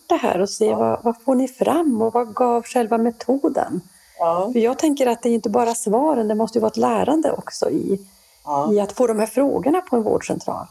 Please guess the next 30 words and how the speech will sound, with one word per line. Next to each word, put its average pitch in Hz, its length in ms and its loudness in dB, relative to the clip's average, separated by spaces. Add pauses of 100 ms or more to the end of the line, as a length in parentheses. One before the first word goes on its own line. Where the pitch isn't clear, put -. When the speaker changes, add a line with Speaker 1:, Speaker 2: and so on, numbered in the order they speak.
(280)
Speaker 2:
Det 190 100 0
tror 190 420 0
jag 156 320 0
faktiskt 135 520 -2
att - 80 2
Speaker 1:
Mm. 220 80 0
Speaker 2:
det 208 80 2
är. - 500 -12
Så 190 180 -2
att 180 100 -4
det, 180 80 0
Speaker 1:
Mm. 202 160 -2 (280)
Speaker 2:
det 165 140 0
handlar 202 420 0
ju, 233 440 0
kommer 214 280 -2
ju 196 60 0
att 202 80 2
handla 190 360 -2
väldigt 240 340 0
mycket 196 320 0
om 160 140 -4
det, 151 140 2
hur, 160 400 -2
hur 180 140 0
man 160 440 -4
jobbar 175 420 -2
med 147 260 -4 (400)
kommunen 147 680 -4
och 143 160 -4